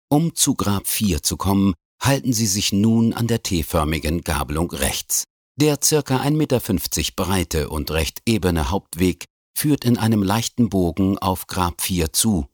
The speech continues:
und ist begrenzt durch die Heide. Nach etwa sechzig Metern stoßen Sie auf Grab vier und auf ein kleines Informationsschild zur Linken. Sie befinden sich am nordwestlichen Ende des Grabes, etwa fünf Meter entfernt von der Grabkammer.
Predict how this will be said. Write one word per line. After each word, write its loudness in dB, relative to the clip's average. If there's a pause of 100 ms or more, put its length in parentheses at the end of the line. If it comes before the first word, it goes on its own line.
(200)
und -2
ist -4
begrenzt -2
durch -4
die 0
Heide. -2 (560)
Nach 4
etwa -4
sechzig -4
Metern -2 (100)
stoßen 0
Sie -2
auf -4
Grab -4
vier 0 (120)
und -2
auf -2
ein 0
kleines 2
Informationsschild 0
zur 2
Linken. -2 (680)
Sie 4
befinden -2
sich 0
am 2
nordwestlichen 0
Ende 0
des -2
Grabes, 0 (260)
etwa 0
fünf 0
Meter 0
entfernt -2
von -2
der 0
Grabkammer. -2